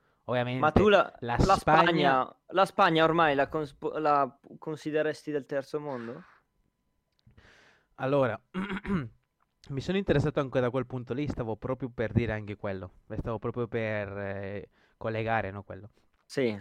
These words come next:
Speaker 1: Che a quanto pare in Spagna, poi in Spagna ovviamente dipende, io quando parlo della Spagna poi bisogna vedere anche tutti i punti di vista, no? Ovviamente
Speaker 2: Certo.
Speaker 1: tra la Spagna e il terzo mondo c'è differenza anche lì.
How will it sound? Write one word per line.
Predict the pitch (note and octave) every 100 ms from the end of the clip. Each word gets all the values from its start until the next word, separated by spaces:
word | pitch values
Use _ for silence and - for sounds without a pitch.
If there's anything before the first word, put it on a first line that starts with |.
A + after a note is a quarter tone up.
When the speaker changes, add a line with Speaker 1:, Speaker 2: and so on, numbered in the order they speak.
| - _ _ _
Speaker 1:
Che | C#3+ C#3 C#3 C#3 C#3 C3+ C3
a | C3
quanto | F3 F#3 G3
pare | E3 E3
in | D#3+
Spagna, | - C3+ C3 C#3 C#3
poi | D3+ F#3 E3
in |
Spagna | D3+ F3 F#3+
ovviamente | D3+ C#3 D#3 E3
dipende, | C#3 B2 C3+ B2
io | A2+ C3
quando | C#3+ C3 B2+
parlo | A2+ B2
della | A#2 A2+
Spagna | A2 C3+ A#2+
poi | A2+
bisogna | A2 A2+ A2
vedere | G#2+ G#2+
anche | G#2+ A2
tutti | A2 A2
i |
punti | G#2+ A#2 G#2
di |
vista, | G#2 G#2+ G2+
no? | G2 G#2 - - - _ _ _ -
Ovviamente | A#2+ B2+ C#3 G3+
Speaker 2:
Certo. | D#3 C3
Speaker 1:
tra | B2+
la | B2+ C3
Spagna | - C#3+ C#3+ C3 A#2+
e |
il | A#2
terzo | C3+ C3 C3+
mondo | B2+ C3+ C#3
c'è | C3+ A#2 -
differenza | A2 - G#2 G2+ G#2+
anche | G2+ G#2
lì. | A2